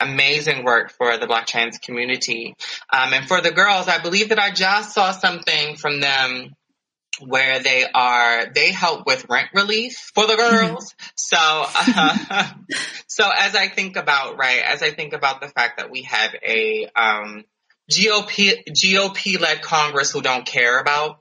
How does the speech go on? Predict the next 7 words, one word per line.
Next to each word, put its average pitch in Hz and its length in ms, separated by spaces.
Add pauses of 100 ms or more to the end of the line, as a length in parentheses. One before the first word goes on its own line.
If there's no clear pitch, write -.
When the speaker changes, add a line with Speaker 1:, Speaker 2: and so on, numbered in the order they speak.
(100)
Speaker 1:
us 170 320
at 170 100
all, 180 360 (600)
this 143 540 (440)
pandemic 135 580
has 123 280
been 110 640